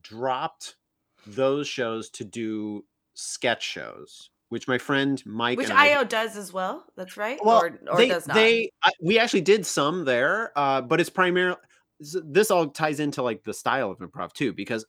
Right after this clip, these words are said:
Speaker 1: I O is very much like, we are building art through a group mind,
Speaker 2: Mm-hmm.
Speaker 1: right? It, like, it is, it is about this. It's not about cheap jokes. It's not about, like, your marketable S N L character packet.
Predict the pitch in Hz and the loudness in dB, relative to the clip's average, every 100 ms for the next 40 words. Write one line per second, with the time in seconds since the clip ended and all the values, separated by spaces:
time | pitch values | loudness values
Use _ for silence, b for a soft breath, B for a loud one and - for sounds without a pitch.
0 | - 185 202 156 120 92 107 147 143 139 | -6 -2 0 2 0 -4 -4 0 0 0
1 | 127 113 110 110 95 87 - _ _ _ | -2 -4 -6 -8 -8 -10 -16 _ _ _
2 | _ - 147 180 170 135 147 143 143 127 | _ -8 2 4 4 0 -2 -2 -4 -4
3 | 117 - _ _ _ - 135 135 - - | -6 -12 _ _ _ 0 0 0 -6 -20
4 | - 131 123 120 107 101 85 120 127 143 | -10 -2 0 0 -4 -8 -10 -6 -2 -2
5 | 143 - _ _ _ _ _ - 113 110 | -6 -20 _ _ _ _ _ -10 -4 -4
6 | 95 82 78 - - - 180 196 190 101 | -4 -10 -16 -20 -20 -16 -14 -10 -6 -4
7 | 117 127 - 123 117 110 - b b b | -2 -4 -4 -4 -4 -6 -10 b b b
8 | 120 131 123 120 117 147 143 147 135 113 | -2 2 2 0 -6 -2 0 2 2 4
9 | 135 151 110 135 143 139 123 - 127 131 | 4 4 0 0 0 0 -4 -2 0 2
10 | 131 127 - 143 131 - 120 117 104 - | 2 0 -2 -8 -6 -4 -2 -2 -4 -14
11 | b b 117 - 123 123 110 120 120 117 | b b -10 -4 -2 -2 0 0 2 0
12 | - _ _ - 113 107 - 113 110 120 | -6 _ _ -8 -6 -4 -6 -6 0 0
13 | 120 117 117 107 117 120 113 117 113 110 | 0 -4 -4 -4 -2 -4 -4 -2 -2 -4
14 | 101 135 120 117 120 107 117 107 107 101 | -6 -2 -2 -2 -4 -4 -4 -2 -4 -6